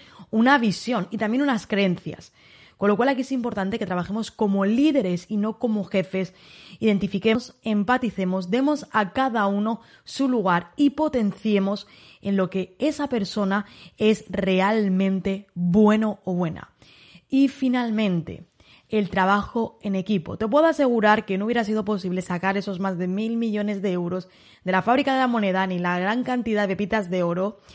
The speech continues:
de, al Banco de España si no hubiera sido por ese trabajo en equipo. Por esto, en ocasiones, trabajar en equipo significa que si tú quieres hacer todo o tratas de hacer todo,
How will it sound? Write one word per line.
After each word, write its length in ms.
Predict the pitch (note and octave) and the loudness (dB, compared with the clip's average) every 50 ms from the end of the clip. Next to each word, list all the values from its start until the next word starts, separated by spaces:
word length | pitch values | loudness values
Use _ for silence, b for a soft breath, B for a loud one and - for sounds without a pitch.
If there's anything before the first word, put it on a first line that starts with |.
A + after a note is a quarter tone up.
| B B B B B B B B | B B B B B B B B
de, 580 | - F#3+ F3 G#3 G#3 G#3 G#3 G#3+ G#3+ G#3+ G3+ - | -4 0 2 4 4 4 4 4 4 2 2 0
al 200 | F#3+ F3+ F3 F3 | 0 0 0 0
Banco 320 | G3+ A3 A3+ - B3 A#3+ | 0 -2 -2 0 -2 0
de 180 | F#3 F#3+ G#3 A#3 | 0 0 0 -2
España 480 | A#3 - - F#3+ F3 F3 F3 F3+ F#3+ | -2 -4 -4 -4 -2 -2 -2 -2 -2
si 160 | F3+ - F#3 F3 | -4 -4 -4 -4
no 60 | G3 | -2
hubiera 180 | A3+ A3+ G#3+ | -2 -2 -4
sido 280 | F3+ - G3 G3 G3+ F#3+ | -4 -4 -4 -4 -4 -4
por 120 | - F3 | -4 -6
ese 200 | F3 - - G#3 | -6 -4 -6 -8
trabajo 760 | F3 _ - F3+ F3 E3+ F3 F3+ F3+ - - - A3+ G#3 - - | -8 _ -6 -4 -2 -2 0 -2 -2 -4 -6 -6 -6 -6 -6 -6
en 140 | - F#3 E3+ | -6 -4 -4
equipo. 460 | F3 E3+ - G#3 F#3+ - - - - _ B B B B B B B B B B B B B | -4 -2 0 -2 -2 -2 -4 -12 -20 _ B B B B B B B B B B B B B
Por 160 | A3+ A#3 B3+ | 4 6 6
esto, 200 | D4 D4 - E4 | 6 6 4 0
en 60 | D#4 | 0
ocasiones, 420 | C#4+ C4+ A#3 - C4+ C4 C#4 C#4 | 0 0 0 0 0 0 -2 -2
trabajar 320 | - A3 G3 G3 F#3 A3 B3 | -2 -2 -2 -2 0 0 0
en 80 | C4+ | 0
equipo 300 | C4 B3+ - G3+ - B3+ | -2 -2 -4 -4 -4 -4
significa 600 | A#3 - G3+ G3 F#3 - A#3 A3 - G3 G3+ G3+ B B B B B B B - | -4 -4 -4 -4 -4 -4 -6 -4 -2 -2 -2 -4 B B B B B B B -2
que 200 | G3 F#3+ F3 E3+ | 0 0 0 0
si 180 | - - F#3+ | -2 -6 -10
tú 180 | - - C#4 C#4 | -8 -8 -10 -6
quieres 220 | - D#4 D4 - | -6 -6 -6 -6
hacer 320 | C4+ B3 - B3 A3+ F#3+ F3+ | -8 -8 -6 -6 -6 -6 -2
todo 380 | - G#3+ G3+ F#3+ F3+ E3+ - - | 0 0 2 2 0 -2 -4 -6
o 100 | G3 F3+ | -8 -4
tratas 320 | G3+ A3 A#3+ B3 G#3 - | -4 -4 -4 -4 -4 -4
de 160 | G3+ F#3+ - - | -4 -6 -6 -6
hacer 360 | - F#3 E3+ - B3 B3 G#3+ | -6 -8 -6 -4 -6 -8 -6
todo, 440 | - - F#3+ F#3 G3 G#3+ A3+ - | -6 -4 -2 -2 -2 -2 -4 -6